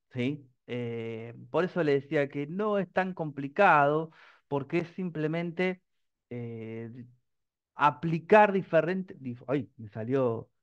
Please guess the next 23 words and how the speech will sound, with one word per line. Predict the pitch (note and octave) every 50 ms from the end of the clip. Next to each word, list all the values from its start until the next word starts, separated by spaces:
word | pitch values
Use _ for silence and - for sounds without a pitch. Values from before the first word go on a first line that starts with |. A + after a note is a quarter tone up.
| _
como | - A#2+ B2 B2+
Kiko, | B2 C#3 B2+ B2+ F#2+ G2 _ _ _ _ - C3 _ -
diferentes | C3 C3+ B2+ - D3 D3 D#3+ F3+ F3 E3 - D#3+ D3+
reglas | D#3 E3 F3 G3 F#3+ F3 D#3+ E3 E3+ F3 F3 - _ _ _ _ _ _ _ _ _ _ _ _ _ _ _ _ _ _ _ -
en | B2 B2 B2+ A#2+
función | B2 C#3 C#3 B2+ C3+ D#3+ E3 E3+
de | E3 D#3+
la | C#3+ B2+ B2
pantalla | B2 B2 B2 B2 C3+ C3 - - C#3
donde | C3+ B2 A#2+ B2
se | - -
está | - - A#2+
representando, | A#2 A2+ G#2+ - G2+ G#2 - - A2+ G#2 - G#2 F#2+ F#2 F2+ F2+ F#2+ _ _ _ _ _ _ _ -
¿sí? | - A#2+ C3 C3+ C3 - - _ _ _ _ _ _ -
Es | - C3+ C3+
bastante | C#3 C3 B2 C#3 C3+ C3 B2+ B2
piola, | A#2+ D#3+ E3 D#3 C#3+ D3+ D#3+ E3+ E3+ - _ _ _ _ _ _ _ _ _ _ _ _ _ _ _ _ _ -
eh, | A#2+ A2+ A2+ A2 G#2+ G#2 G#2 G#2 G#2+ G#2+ G2+ G2 - _ _ _ -
y, | B2 C#3 C3+ C3+
eh, | C3 B2+ B2+ B2 A2+
y | A#2 B2+ B2+ B2
de | B2 B2
nuevo, | B2+ D3 D#3 D#3+ D3+ C#3 B2+ A2+ G#2+ G2+ - _